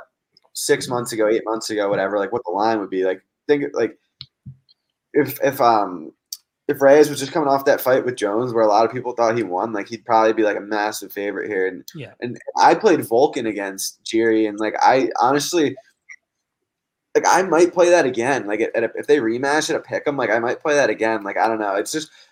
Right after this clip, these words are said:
Speaker 1: a, a lot of people don't really think too much into variance, and it's, like, kinda re-, I try not to be results based, more of, like, a process based. Maybe I'm right, maybe I'm wrong, but I think, um,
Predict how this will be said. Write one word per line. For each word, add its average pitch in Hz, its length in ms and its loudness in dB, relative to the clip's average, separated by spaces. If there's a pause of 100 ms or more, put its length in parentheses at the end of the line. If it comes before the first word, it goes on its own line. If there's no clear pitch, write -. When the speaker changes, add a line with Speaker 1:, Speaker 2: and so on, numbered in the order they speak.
(140)
Speaker 1:
a, 120 140 0
a - 40 2
lot 139 160 6
of 160 60 -2
people 190 240 -4
don't 131 220 -2
really 131 200 2
think 127 240 -6
too 135 120 -8
much 127 200 -4
into 110 140 -4
variance, 107 500 -2
and 110 60 -16
it's, 107 140 -8
like, 110 180 -6 (140)
kinda 120 200 -2
re-, 113 160 0
I 120 60 0
try 175 220 0
not 147 160 0
to 127 40 -12
be 131 120 -4
results 110 480 0
based, 113 340 -2
more 113 220 -2
of, 110 80 -2
like, 107 100 -2
a 104 60 -8
process 110 440 -4
based. 110 440 -2 (720)
Maybe 120 200 -2
I'm 113 160 0
right, 110 200 -2
maybe 110 180 0
I'm 110 60 -2
wrong, 104 360 -4
but 101 200 -2 (340)
I 113 100 0
think, 123 300 -4
um, 104 460 -2